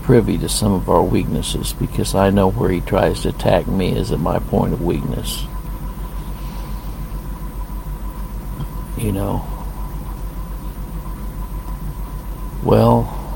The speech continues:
I'm glad that God is faithful to his people. I'm glad that he's the author and finisher of our faith.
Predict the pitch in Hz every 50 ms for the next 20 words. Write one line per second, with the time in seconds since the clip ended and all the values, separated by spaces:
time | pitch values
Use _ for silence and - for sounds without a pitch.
0 | - - - - - - - - - - - 98 98 95 - - 104 107 107 104
1 | 101 90 - - - 110 101 101 101 98 98 - - - - 104 95 92 95 -
2 | - - - - - - - - - - - - - - - - - - - -
3 | - - - - - - - - - - - - - 110 104 101 95 - - -
4 | - 98 - - - - - - - - - - - - - - - - - -
5 | 98 92 98 98 101 98 92 95 - - 120 117 110 104 - - - - 85 101
6 | 98 104 101 - - 101 85 - 92 92 - - - 113 110 101 98 98 - -
7 | 90 90 92 95 - 92 90 82 - - - 98 - - - -